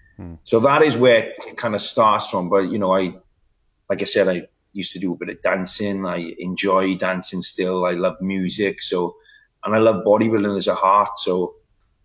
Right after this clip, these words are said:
Speaker 2: I really enjoy putting the, and I wish, to be honest, I wish I had more time.
Speaker 1: Mm.
Speaker 2: I wish, like, uh, I had, like, four or five minutes 'cause I could really, I could present something really spectacular, and it would, I put a lot of time and effort into it. And I, I like,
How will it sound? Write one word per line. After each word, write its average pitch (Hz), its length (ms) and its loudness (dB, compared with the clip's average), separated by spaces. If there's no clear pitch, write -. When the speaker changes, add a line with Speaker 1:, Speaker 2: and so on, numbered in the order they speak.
Speaker 2:
I 98 60 -6
really 104 340 -2
enjoy 101 380 2
putting 98 280 -2
the, 92 100 -4
and 110 100 6
I 113 40 6
wish, 135 500 2
to 117 60 -2
be 107 80 0
honest, 90 240 -4
I 101 60 -2
wish 107 200 0
I 101 60 4
had 92 100 0
more 95 220 -4
time. 107 300 -4
Speaker 1:
Mm. 95 200 -12
Speaker 2:
I 90 40 -2
wish, 98 300 2
like, 92 240 2
uh, 92 420 0
I 98 60 2
had, 92 200 0
like, 90 120 -4
four - 220 -2
or 98 80 -2
five 92 260 0
minutes 92 280 -6
'cause - 120 -12
I 95 100 2
could - 180 -10
really, 95 460 -4
I - 140 -8
could 92 160 -6
present 95 380 -2
something 85 460 -10
really 92 260 -4
spectacular, - 640 -6
and 95 100 -8
it 95 60 -6
would, 92 160 -6
I 98 60 0
put 101 160 -2
a 98 60 4
lot 98 160 4
of 92 100 -4
time 98 300 -2
and 95 80 -4
effort 92 280 -4
into 92 300 -6
it. 92 60 -2
And 90 160 -4
I, 90 60 -4
I 95 160 0
like, 113 340 2